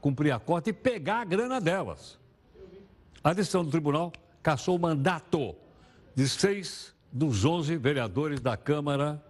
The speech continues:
de Vereadores de Valença, do Piauí. Lembrando que o ano que vem tem eleição pra vereador e pra prefeito. Bom, como já era esperado pelo mercado, o Comitê de Política Monetária do Banco Central,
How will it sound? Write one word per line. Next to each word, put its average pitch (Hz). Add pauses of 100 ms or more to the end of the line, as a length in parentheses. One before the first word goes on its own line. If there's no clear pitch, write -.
(500)
de 92
Vereadores 139
de 127
Valença, 123
do 123
Piauí. 98
Lembrando 127
que -
o 113
ano 120
que 104
vem 120
tem 120
eleição 104
pra 101
vereador 101
e -
pra 123
prefeito. 95 (1500)
Bom, - (960)
como 220
já 190
era 175
esperado 139
pelo 151
mercado, 139
o 90
Comitê 151
de 147
Política 127
Monetária 110
do 87
Banco 113
Central, 110